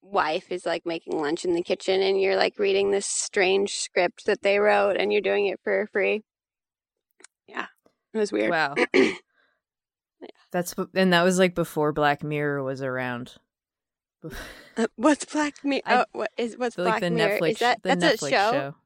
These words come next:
Speaker 2: Yeah. It's like the Twilight Zone, but, like, terrifi-, like, terribly terrifying. I don't know why that ca-, image came into my mind of, like,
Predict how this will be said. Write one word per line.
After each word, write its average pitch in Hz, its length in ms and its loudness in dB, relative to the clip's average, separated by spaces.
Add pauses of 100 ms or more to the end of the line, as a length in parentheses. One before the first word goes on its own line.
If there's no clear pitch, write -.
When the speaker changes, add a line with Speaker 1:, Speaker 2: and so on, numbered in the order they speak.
(200)
Speaker 2:
Yeah. 151 320 0 (440)
It's - 160 -6
like 151 180 -2
the 170 100 -2
Twilight 147 600 4
Zone, 143 460 0 (360)
but, - 160 0
like, 147 240 2
terrifi-, 147 640 0
like, 127 160 -4
terribly 139 480 -2
terrifying. 135 640 -4 (320)
I 165 60 -2
don't 175 80 0
know 156 100 0
why 139 160 2
that - 240 -2 (480)
ca-, - 220 -10
image 185 320 0
came 160 220 0
into 156 200 -6
my 143 140 -2
mind 139 460 -6 (200)
of, 151 140 -8
like, 135 340 -6